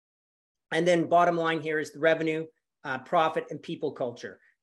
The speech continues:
Uh, with a service first mindset, I mean, you will grow your top line. That is the whole idea. Uh, and profitability, although it may be counterintuitive, sometimes we, uh,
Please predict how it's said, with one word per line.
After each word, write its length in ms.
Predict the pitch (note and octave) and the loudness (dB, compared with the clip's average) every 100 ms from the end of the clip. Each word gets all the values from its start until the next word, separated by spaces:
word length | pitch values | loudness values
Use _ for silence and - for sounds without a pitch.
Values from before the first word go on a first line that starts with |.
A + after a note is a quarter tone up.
| - | -12
Uh, 240 | C3+ C3 C#3+ | -10 -6 -6
with 160 | D3 | -6
a 40 | C#3+ | -4
service 340 | F#3+ F#3+ F#3+ | -2 0 -2
first 220 | F#3+ F3+ | -4 -4
mindset, 520 | D#3+ D#3+ D#3 F3 D#3 - _ - - - A#2 _ D#3+ | -2 -2 -2 0 -2 -4 _ -18 -18 -18 -20 _ -10
I 60 | |
mean, 320 | D3 C#3 B2+ B2 - | -6 -6 -8 -10 -10
you 160 | D#3+ | 0
will 200 | F#3 D3 | 2 2
grow 380 | C#3+ F3 F3 E3+ | 2 4 4 2
your 440 | D#3 D3+ D#3 D3+ - | -2 -2 -2 -4 -2
top 280 | D#3+ D#3 D#3 | -2 -2 -2
line. 360 | E3 C#3+ F#2+ _ | -2 -2 -6 _
That 160 | C3+ C3+ | -8 -8
is 120 | - | -10
the 80 | D3 | -4
whole 160 | D3+ | 0
idea. 400 | C#3+ C#3 C3 G2+ - _ _ _ | 0 -2 -6 -8 -16 _ _ _
Uh, 240 | C3 C3 C3 - | -8 -6 -8 -8
and 420 | E3 C#3+ C#3+ C#3 - _ _ D#3+ _ - | -6 -4 -4 -6 -10 _ _ -20 _ -2
profitability, 680 | F#3 F3 D#3+ E3+ G3+ F3 | -2 -2 -4 0 0 0
although 240 | E3 D#3+ E3 | 0 2 2
it 80 | E3 | 2
may 120 | D#3+ | -4
be 140 | D#3 | -6
counterintuitive, 1000 | - F3+ F3 E3+ C#3+ - A#3+ A#3+ C#3+ B2+ - | -8 -4 -2 0 -2 -4 0 2 2 -2 -8
sometimes 640 | - F3 E3+ E3+ E3 - | -4 -4 -2 -2 -4 -6
we, 320 | D#3 D#3 D#3 - _ _ _ _ _ _ _ _ _ _ - | -6 -6 -6 -12 _ _ _ _ _ _ _ _ _ _ -8
uh, 320 | C#3+ C3+ | -4 -2